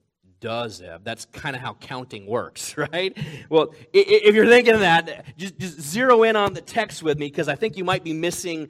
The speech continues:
the point. What does verse six highlight for us? We just read it. Well, verse six highlights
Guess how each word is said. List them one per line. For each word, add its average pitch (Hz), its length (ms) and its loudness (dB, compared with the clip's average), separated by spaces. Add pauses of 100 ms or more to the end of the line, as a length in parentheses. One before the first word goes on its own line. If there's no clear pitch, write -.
(160)
the 139 120 -6
point. 135 560 -8 (420)
What 156 340 -2
does 220 240 -2
verse 165 540 -4
six - 1000 -8 (200)
highlight 160 680 -4
for 104 280 -10
us? - 300 -18
We 120 80 -14
just 196 200 -12
read 123 200 -2
it. 110 300 -12 (720)
Well, 160 80 -6
verse 190 180 0
six - 240 -2
highlights 175 580 -4